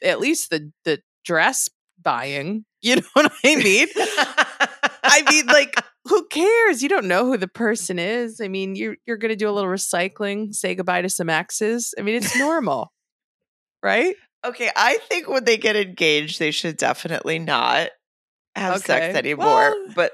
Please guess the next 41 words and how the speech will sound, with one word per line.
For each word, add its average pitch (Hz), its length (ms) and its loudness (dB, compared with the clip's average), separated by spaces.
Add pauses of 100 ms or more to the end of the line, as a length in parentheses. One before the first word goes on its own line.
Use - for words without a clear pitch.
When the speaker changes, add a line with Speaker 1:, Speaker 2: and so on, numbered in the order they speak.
(100)
Speaker 1:
hey, 415 160 -2
Speaker 2:
hey, 202 200 4
listen, 190 240 0
Speaker 1:
whatever 254 220 -2
you 277 60 -2
Speaker 2:
whatever. 190 320 4
Speaker 1:
wanna, 220 140 -2 (340)
you 240 140 -4
do 240 120 0
Speaker 2:
Yeah. 269 200 4
Speaker 1:
you. 202 280 0 (540)
Speaker 2:
I 185 80 6
like 233 220 2
that 226 80 2
you 208 180 2
went 160 260 4
from 165 180 -2
buttoning 156 360 2
up 143 160 0
your 135 80 -2
cardigan 151 580 0
to 147 120 -2
ripping 147 320 -2
it 139 100 0
off 139 320 4
and 165 160 -4
just - 320 -8
flying 160 360 4
around 156 360 2
town 170 320 4
with 160 160 -2
your 156 100 2
pussy 190 420 2
out 139 380 4
when 180 140 0
you 180 100 -2
find 160 340 2
out 160 180 4
that 165 80 -4
you're 170 140 0
engaged. 180 720 0